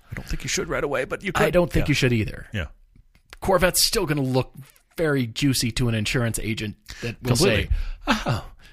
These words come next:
Speaker 2: you own a Corvette and you want me to quote
Speaker 1: Well,
Speaker 2: your insurance, huh?"
Speaker 1: uh,
Speaker 2: Wow.
Speaker 1: along these lines, I mean, what's a Mustang gonna cost to insure? Probably a lot. But what I'm surprised by is he brings up the Mustang G T. And Alex, I,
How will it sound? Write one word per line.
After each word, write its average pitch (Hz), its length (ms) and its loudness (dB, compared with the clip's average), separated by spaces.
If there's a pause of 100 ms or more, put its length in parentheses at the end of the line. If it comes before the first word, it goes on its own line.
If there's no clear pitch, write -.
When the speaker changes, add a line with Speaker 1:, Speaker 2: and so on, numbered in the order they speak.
(140)
Speaker 2:
you 180 120 6
own 180 100 6
a - 40 0
Corvette - 560 -2
and - 140 -2
you 139 80 2
want 147 100 4
me 131 60 0
to 123 60 0
quote 165 180 2
Speaker 1:
Well, 202 100 4
Speaker 2:
your - 40 2
insurance, 165 360 0
huh?" 127 260 2
Speaker 1:
uh, 143 100 2 (680)
Speaker 2:
Wow. 131 440 4
Speaker 1:
along 160 360 4
these 139 200 2
lines, 107 440 -2
I - 20 -4
mean, 104 240 -4 (200)
what's 156 200 0
a 131 60 0
Mustang 110 500 0
gonna 78 160 -6
cost 69 320 -6
to - 80 -8
insure? 69 260 -8
Probably 127 360 -4
a 73 40 -4
lot. 85 300 -4
But 95 80 -10
what 113 100 -2
I'm 113 120 -2
surprised 160 500 -6
by 71 140 -2
is 64 160 -8
he 101 100 -4
brings 160 260 -4
up 175 100 -8
the 123 80 -6
Mustang 98 380 -2
G 85 140 -4
T. 50 240 -6
And - 80 -8
Alex, 113 340 0
I, 98 80 -4